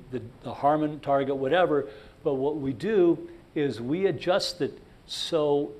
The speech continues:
it can be the same on every one of our headphone models. So if one of our customers is working on a pair of L C D threes, let's say George Massenburg, uh, he's very famous, he uses a threes.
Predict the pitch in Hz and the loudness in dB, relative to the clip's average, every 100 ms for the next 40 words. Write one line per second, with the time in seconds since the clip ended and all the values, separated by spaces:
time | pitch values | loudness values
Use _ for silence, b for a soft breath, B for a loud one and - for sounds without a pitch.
0 | - 147 147 151 139 135 131 - - 190 | -8 -8 -6 -4 -2 -2 -2 -4 0 2
1 | 175 156 131 135 - 147 143 156 135 135 | 2 2 0 -4 -6 -4 0 0 0 -2
2 | 135 135 127 131 120 123 131 - 120 110 | -2 -2 2 2 2 -2 -6 -8 -10 -8
3 | 107 104 113 107 - B B B B - | -8 -8 -10 -14 -16 B B B B -2
4 | 170 151 135 123 135 202 214 175 - 127 | 4 4 4 0 0 2 4 4 0 -4
5 | 123 - 131 131 151 - 143 107 113 143 | -6 -6 -6 -4 -6 -6 -6 -4 -2 0
6 | 147 151 143 135 135 127 117 - 147 139 | 0 -2 0 0 0 0 -4 -6 -2 0
7 | 131 131 131 147 123 110 - 170 175 139 | 2 0 0 -4 -8 -10 -10 -4 0 0
8 | 131 123 131 151 123 117 139 131 123 135 | -2 -4 -4 0 0 2 0 0 0 2
9 | 139 - 131 113 107 - B B B B | 2 2 -2 -4 -6 -8 B B B B
10 | B B B B B - 131 123 123 143 | B B B B B -6 -2 0 2 0
11 | 117 131 117 - 127 117 113 - 151 156 | 2 2 2 0 -2 -2 -6 -6 -2 -2
12 | 143 139 131 135 160 147 139 107 | -2 -4 -6 -6 -4 -2 -2 -4